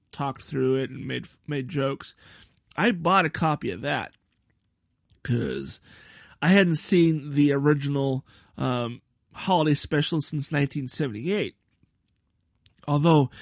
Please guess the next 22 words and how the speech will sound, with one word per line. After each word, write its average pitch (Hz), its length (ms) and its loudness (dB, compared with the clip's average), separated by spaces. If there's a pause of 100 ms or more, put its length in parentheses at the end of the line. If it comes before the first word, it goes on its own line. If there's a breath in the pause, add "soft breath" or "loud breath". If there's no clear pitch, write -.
(380 loud breath)
if 170 200 2
you 175 100 6
look 175 180 4
really 185 300 4
hard, 175 560 2 (1040 loud breath)
you 196 460 2
can 156 180 0
find 175 320 0
a 151 80 2
tube 175 380 2
that 151 140 0
has 156 340 0
it. 110 160 -8 (640 soft breath)
So, 113 400 -6 (1600 soft breath)
um, 131 540 -4 (800)
so 135 580 0 (520 loud breath)
<laughs> - 520 -16
that's 143 200 -6
funny. 127 480 -10 (520 loud breath)
"Only 143 300 2
as 131 180 0
punishment." 139 540 -6